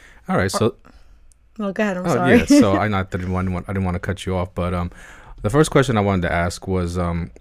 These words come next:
Speaker 1: what is the proper way to give relationship advice to a friend? So if you are a friend of someone and they are, you know, they have a significant other and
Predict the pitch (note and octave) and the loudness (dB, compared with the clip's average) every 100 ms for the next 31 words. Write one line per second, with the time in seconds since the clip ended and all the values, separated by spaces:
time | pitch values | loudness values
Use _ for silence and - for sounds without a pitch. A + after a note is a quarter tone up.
0 | - - - - C#3 E3+ C#3 - G2+ G#2 | -20 -20 -12 -2 0 2 2 2 4 2
1 | - F2+ F#2 F#2 E2 E2 G2 G2 E2+ - | 0 -2 0 0 -2 -4 0 0 -2 -10
2 | - E2+ F2+ - E2 F2+ - E2+ E2+ D2 | -12 -8 -8 -8 -10 -10 -8 -8 -6 -8
3 | - - - - _ _ _ _ _ _ | -10 -14 -16 -20 _ _ _ _ _ _
4 | _ - G#2+ F2+ - D#2 - - - _ | _ -4 -2 -2 -6 -12 -14 -20 -20 _
5 | _ _ - G#2+ F2 F2 G2 - G2+ A#2+ | _ _ -12 -8 -6 -6 -8 -6 -2 0
6 | C#3+ A2+ A2 G#2 G2 G#2 - - - - | 0 0 0 2 0 -4 -10 -20 -20 -20
7 | - - - - - - - - - - | -20 -20 -20 -20 -20 -20 -20 -20 -20 -2
8 | A#2 A2 G2+ - F#2 F2+ E2 F2 G#2 - | 0 2 0 -2 -4 -4 -6 -8 -12 -12
9 | G2 F#2+ F#2 F2+ E2+ - - - G#2 G#2 | -6 -2 -2 -4 -6 -12 -20 -14 -2 0
10 | G#2 F#2 F#2 - _ G#2+ F#2 E2+ G2+ G2 | 2 0 -4 -10 _ -6 -4 -2 -2 -2
11 | G#2 F#2 F2+ - F#2 G2 - F#2+ F2+ F#2+ | -2 -4 -4 -6 -6 -6 -6 -6 -6 -8
12 | E2+ E2 E2+ - - - - - - - | -6 -8 -10 -14 -20 -20 -20 -20 -20 -16
13 | - G2+ F#2+ F#2+ F2 | -8 -4 -2 -4 -4